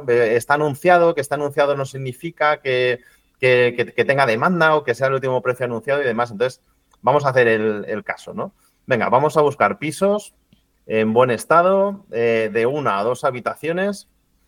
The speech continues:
¿vale? Que hayan estado activos en Idealista entre el uno de enero de este año,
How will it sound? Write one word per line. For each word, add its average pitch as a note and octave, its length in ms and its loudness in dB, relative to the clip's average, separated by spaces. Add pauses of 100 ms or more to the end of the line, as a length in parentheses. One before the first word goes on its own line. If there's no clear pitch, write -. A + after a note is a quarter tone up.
(260)
¿vale? E3 380 0
Que C#3 100 0
hayan D3+ 200 2
estado A#2 380 0
activos D3 500 -4
en C#3+ 100 -6
Idealista G#2 760 -4
entre G#2+ 500 -2
el A2 80 -6
uno D3+ 220 0
de D3 100 2
enero G#2+ 240 0
de A2+ 100 -2
este A#2+ 200 -4
año, F#3+ 460 -4